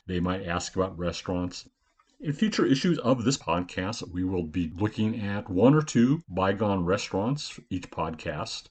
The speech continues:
Please, uh, feel free to contact me on the website if you want to suggest a restaurant. Sometimes it requires a little bit of research on my part, online research mostly in the last couple of years.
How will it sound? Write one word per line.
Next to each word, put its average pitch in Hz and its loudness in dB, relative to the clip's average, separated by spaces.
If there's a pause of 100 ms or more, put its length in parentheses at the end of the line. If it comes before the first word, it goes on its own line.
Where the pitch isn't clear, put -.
(140)
Please, 95 2
uh, 82 0
feel 92 -2
free 87 0
to 90 0
contact 80 -6
me 80 -4
on 80 -6
the 76 -6
website 98 0
if 85 -8
you 85 -4
want 80 -6
to - -6
suggest 120 0
a 139 4
restaurant. 139 2 (340)
Sometimes 143 4
it 127 4
requires 127 4
a - -8
little 92 2
bit 87 0
of 76 -2
research 98 2
on 90 2
my 92 0
part, 92 2
online 92 2
research 90 -2
mostly 92 2
in 85 0
the 78 -4
last 85 -4
couple 82 -4
of 82 -2
years. 80 -4